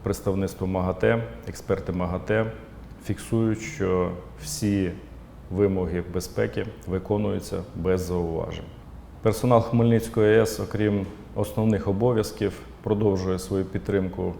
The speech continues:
наших захисників. Відповідно, за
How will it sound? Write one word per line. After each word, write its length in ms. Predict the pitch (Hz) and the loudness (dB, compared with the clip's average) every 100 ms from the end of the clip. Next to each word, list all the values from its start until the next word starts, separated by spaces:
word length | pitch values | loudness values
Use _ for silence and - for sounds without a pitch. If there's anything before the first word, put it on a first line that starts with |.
| - | -6
наших 320 | 98 87 92 | -4 -2 -4
захисників. 720 | 90 92 98 - 95 120 120 123 - - - - - - - - | -4 -4 -6 -6 -4 -2 -4 -4 -14 -20 -20 -20 -20 -20 -8 -6
Відповідно, 520 | 98 107 104 101 98 | 0 2 4 4 0
за 420 | 95 98 95 95 | 4 6 6 4